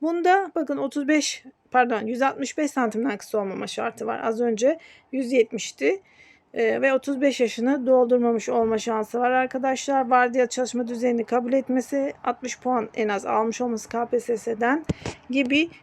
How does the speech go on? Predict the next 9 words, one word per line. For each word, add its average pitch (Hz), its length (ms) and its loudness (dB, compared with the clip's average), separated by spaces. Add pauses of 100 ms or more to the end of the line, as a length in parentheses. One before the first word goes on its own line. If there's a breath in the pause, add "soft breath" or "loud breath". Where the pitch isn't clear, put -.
(120)
şartları 254 840 4 (100)
var 254 280 6
arkadaşlar. 233 800 2
Evet, 240 400 2 (680 loud breath)
genel 294 360 6
ve 254 100 4
özel 262 380 6
şartlara 247 600 4
da 226 200 4